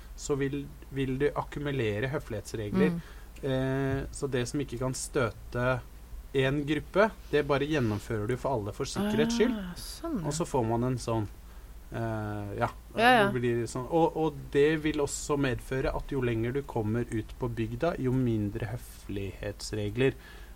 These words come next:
Speaker 1: vil du trenge. Og derfor så vil de jo også oppfattes som mindre høflig. Og dermed så får du en klassedeling av høflighet også, hvor byborgerskapet da, eller i hvert fall de folka fra byen, men også kanskje jo mer de på toppen som reiser mye og sånn,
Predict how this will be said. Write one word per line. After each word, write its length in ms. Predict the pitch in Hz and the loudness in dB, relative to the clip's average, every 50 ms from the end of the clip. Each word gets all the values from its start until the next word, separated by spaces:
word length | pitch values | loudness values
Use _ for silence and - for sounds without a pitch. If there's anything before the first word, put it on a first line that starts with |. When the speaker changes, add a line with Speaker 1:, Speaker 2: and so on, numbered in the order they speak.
| - - | -10 0
Speaker 1:
vil 200 | 123 120 113 117 120 | 2 2 2 4 2
du 80 | 135 | 0
trenge. 520 | 127 - - 165 160 139 135 147 185 214 - - - - - - - - - - - | 0 2 4 4 4 6 6 6 6 6 6 2 -6 -16 -16 -16 -16 -16 -14 -6 -4
Og 120 | 139 139 | 0 2
derfor 260 | 131 117 - - 139 | 2 2 2 -2 -2
så 180 | - - 147 143 | 0 0 2 2
vil 200 | 131 120 113 117 117 | 4 4 2 4 2
de 60 | 123 | 4
jo 140 | 123 120 117 | 4 4 2
også 240 | - - - 123 123 | 0 -2 -4 -6 -6
oppfattes 680 | - - - - 113 107 101 - - - - - 135 123 | -8 -10 -6 -4 -2 -2 -4 -6 -12 -14 -4 -2 -2 -2
som 220 | - - 147 135 131 | 0 0 0 2 2
mindre 300 | 123 110 104 104 117 123 | 2 2 2 0 0 -2
høflig. 380 | 127 - - 120 120 123 120 - - - - - - - - 135 | -2 -2 -2 0 0 0 0 0 -6 -14 -14 -12 -10 -4 -2 0
Og 80 | 135 131 | 2 4
dermed 280 | 127 123 123 135 151 | 4 4 4 4 2
så 140 | 139 - 156 | 0 -2 -2
får 140 | - 143 135 | 0 0 2
du 100 | 135 139 | 2 2
en 80 | 147 135 | 0 0
klassedeling 960 | - - 165 - - - - 110 104 104 110 107 110 113 123 139 151 147 - - | 0 -2 -2 -2 -2 -4 -6 -6 -4 -4 -2 0 2 4 4 4 4 2 2 4
av 240 | 131 120 120 120 110 | 4 4 4 2 0
høflighet 480 | - - - - 110 110 113 117 - | -4 -4 -4 -6 -4 -4 -4 -2 -4
også, 340 | 135 123 - 175 196 208 196 - - - - - - | -6 -2 4 6 6 6 6 4 -6 -14 -16 -14 -4
hvor 160 | - 131 135 135 | 2 4 4 4
byborgerskapet 1500 | 131 120 - - 120 120 120 127 131 120 - - - - 151 143 143 131 127 110 117 139 - - - - 147 - - 196 | 4 0 -2 -2 0 2 2 2 0 -2 -4 -8 -12 -6 -2 -2 -2 -2 -2 -6 -8 -8 -6 -6 -4 -2 -4 -2 2 2
da, 140 | 214 196 135 | 4 4 4
eller 140 | 117 123 123 | 4 4 4
i 20 | |
hvert 100 | 113 110 | 2 2
fall 180 | - - 127 120 | 2 -2 -2 0
de 260 | 120 117 113 117 117 - - - - | 2 2 0 0 -2 -4 -12 -16 -8
folka 300 | - 123 110 - 123 113 | -6 -6 -4 -4 -4 -4
fra 140 | - 127 113 | -2 -2 0
byen, 240 | 113 120 131 131 135 | 2 2 2 2 2
men 100 | 123 120 | 0 0
også 440 | 117 - - 120 117 117 110 107 104 - - - - - | -2 -2 -4 -4 -2 -2 -2 -2 -4 -6 -10 -12 -14 -10
kanskje 380 | - - 113 104 - - 110 107 104 113 110 110 110 107 104 107 | -6 -6 -6 -4 -4 -6 -6 -6 -6 -6 -6 -6 -4 -4 -2 -2
jo 80 | 113 113 | -2 0
mer 400 | 113 113 110 110 113 120 123 123 | 0 0 2 2 4 4 2 2
de 140 | 117 117 113 | 0 0 -2
på 100 | - 117 | -2 -2
toppen 320 | - 123 - - 170 175 | -4 -4 -2 0 0 0
som 140 | 170 - 120 123 | 0 -2 -2 0
reiser 220 | 123 110 104 113 | 0 0 0 -2
mye 120 | 110 110 110 | -2 -2 -2
og 60 | 117 165 | 0 0
sånn, 140 | 190 220 | 0 0